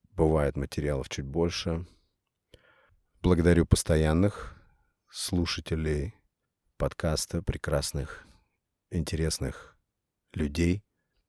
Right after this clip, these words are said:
Благодарю всех, кто пишет личное со-, личные сообщения, делится своими мнениями о моих размышлениях, делится своими размышлениями. Это всегда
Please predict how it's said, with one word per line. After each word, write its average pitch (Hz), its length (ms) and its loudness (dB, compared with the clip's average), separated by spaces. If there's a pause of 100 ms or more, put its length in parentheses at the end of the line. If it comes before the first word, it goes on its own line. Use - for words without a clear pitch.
(360)
Благодарю 82 440 4
всех, - 280 -2
кто 73 480 -6 (680)
пишет - 600 -2 (120)
личное 95 840 2
со-, - 300 -2
личные 98 420 4
сообщения, 87 680 2
делится 76 640 -4 (500)
своими 76 400 0
мнениями 92 800 2 (260)
о 78 460 -2 (680)
моих 76 260 -2
размышлениях, 80 960 -2 (600)
делится 73 440 -2
своими 73 500 0
размышлениями. 78 1040 -2 (640)
Это 78 240 -2
всегда 73 840 -6